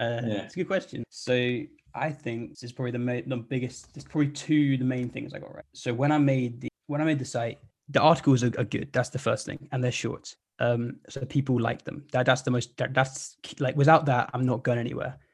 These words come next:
Speaker 1: But with that, I can still eat very easily and not go anywhere. So what else did I kinda do right? I worked really hard on distribution of the content. So I found all these different Facebook groups, Twitter,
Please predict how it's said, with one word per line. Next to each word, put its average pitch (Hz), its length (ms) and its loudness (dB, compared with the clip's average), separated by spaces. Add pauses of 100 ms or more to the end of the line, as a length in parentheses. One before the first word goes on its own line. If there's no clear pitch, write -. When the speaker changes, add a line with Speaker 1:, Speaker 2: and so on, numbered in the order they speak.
(200)
Speaker 1:
But 120 120 2
with 175 220 6
that, 135 240 6
I - 40 -8
can 143 160 -8 (140)
still 127 220 4
eat 117 100 2
very 123 180 4
easily 113 300 0
and 117 100 -4
not - 120 -4
go - 100 -4
anywhere. - 260 -10 (120)
So 123 240 -4
what 131 200 2
else 127 300 0
did - 140 -6
I 120 60 0
kinda 120 220 -2
do 113 140 -6
right? 113 100 -8 (200)
I 123 100 2
worked 143 260 4
really 135 260 6
hard 123 240 4
on 113 180 0
distribution 117 600 -4
of 123 140 -8
the 120 120 -2
content. 139 440 -8
So 120 400 -4 (300)
I 143 100 -2
found 135 640 2 (280)
all 135 140 0
these 135 180 2
different 127 200 -4
Facebook 120 320 -2
groups, 120 320 -4
Twitter, 120 600 -4